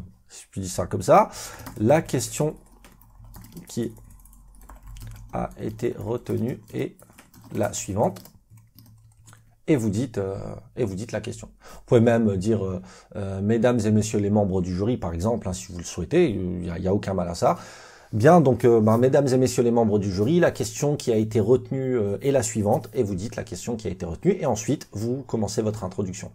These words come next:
Comme ça, ben, ça montre bien que, euh, euh, faut comprendre une chose, hein, vous faci-, faut faciliter la compréhension de votre propos, c'est le but.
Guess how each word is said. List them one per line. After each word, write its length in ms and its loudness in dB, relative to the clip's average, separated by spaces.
Comme 100 -6
ça, 220 6
ben, 120 2
ça 180 0
montre 280 0
bien 240 2
que, 140 0
euh, 280 4
euh, 280 -4
faut 160 2
comprendre 300 8
une 100 8
chose, 220 8
hein, 160 2
vous 220 2
faci-, 400 2
faut 200 6
faciliter 760 2
la 120 2
compréhension 540 -2
de 120 4
votre 320 2
propos, 320 -2
c'est 280 -4
le 120 -2
but. 280 -4